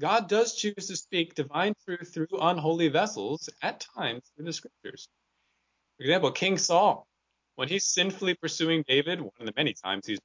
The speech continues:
pursuing David, Saul is made to prophesy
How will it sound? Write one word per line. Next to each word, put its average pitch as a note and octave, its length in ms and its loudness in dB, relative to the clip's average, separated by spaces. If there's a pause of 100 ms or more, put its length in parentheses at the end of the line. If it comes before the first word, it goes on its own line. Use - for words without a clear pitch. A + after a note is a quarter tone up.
pursuing G2 400 -12
David, B2+ 300 -6 (840)
Saul A3+ 340 6
is F3 160 4
made F#3 220 0
to E3 100 2
prophesy D3 840 -2